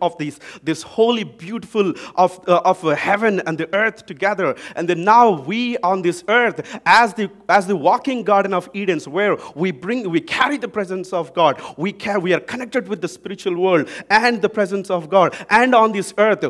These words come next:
we, we do things as we see things in heaven, and that's what we are called for. And, and, and for that, God has given us the keys and he has prepared us.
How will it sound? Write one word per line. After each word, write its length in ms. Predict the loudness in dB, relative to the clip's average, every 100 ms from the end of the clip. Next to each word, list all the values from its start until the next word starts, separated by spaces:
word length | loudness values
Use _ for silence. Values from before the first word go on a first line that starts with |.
| -6 -10
we, 500 | -6 -4 -4 -8 -8
we 160 | -6 -6
do 340 | -4 0 0
things 320 | 0 -4 -6 0
as 240 | 0 0
we 100 | -4
see 500 | -12 -6 -2 0 0
things 520 | -4 -8 -6 -4 -4 -4
in 240 | -4 -2
heaven, 480 | -6 -6 -4 -4 -4
and 180 | -4 -4
that's 220 | -4 -4
what 180 | -4 -4
we 120 | -6
are 60 |
called 360 | -8 -12 -8 -6
for. 240 | -6 -8 -10 _ _ _
And, 720 | 2 4 4 2 2 0 -4 -8 -4
and, 720 | 2 4 4 0 -4 -10 -20 _ _ _ _ _ _ -6
and 160 | -6 2
for 140 | 2
that, 400 | 6 8 8 4
God 180 | 4 4
has 200 | 4 0
given 240 | -4 -2
us 100 | -2
the 100 | -4
keys 400 | -6 -6 -6 -4
and 160 | -4 -2
he 140 | -2
has 140 | -2 -4
prepared 440 | -16 -2 0 2
us. 240 | 2 2